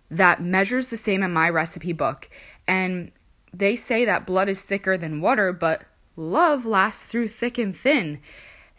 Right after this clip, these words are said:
And everybody was rushing me. It still rushes me everywhere I go. "When are you going to have a baby? You know, your own."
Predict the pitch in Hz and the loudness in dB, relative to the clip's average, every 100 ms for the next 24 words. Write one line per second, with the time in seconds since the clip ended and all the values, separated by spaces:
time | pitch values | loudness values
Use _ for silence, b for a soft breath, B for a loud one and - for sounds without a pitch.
0 | _ _ - 208 208 214 _ - 269 302 | _ _ -2 0 0 -4 _ 2 2 2
1 | 254 254 233 202 247 254 247 226 202 175 | 0 0 -2 -2 -2 -2 -2 -2 -2 -4
2 | - - _ _ _ _ _ - 190 - | -6 -10 _ _ _ _ _ -6 -4 0
3 | - 339 202 180 185 190 180 - _ _ | 0 4 2 2 -4 -4 -4 -8 _ _
4 | _ - 294 330 285 254 247 220 175 269 | _ 2 4 4 4 2 2 0 2 2
5 | 359 370 B B B B - 180 220 269 | 4 2 B B B B -8 -2 4 6
6 | 311 339 339 262 233 202 185 180 165 160 | 8 6 6 2 0 0 -2 -2 -2 -2
7 | 156 147 139 107 147 _ _ _ - _ | -4 -4 -6 -8 -12 _ _ _ -20 _
8 | _ _ - - 226 285 226 214 190 240 | _ _ -18 -2 2 4 2 0 0 2
9 | 247 - - 190 131 | 2 2 2 0 -4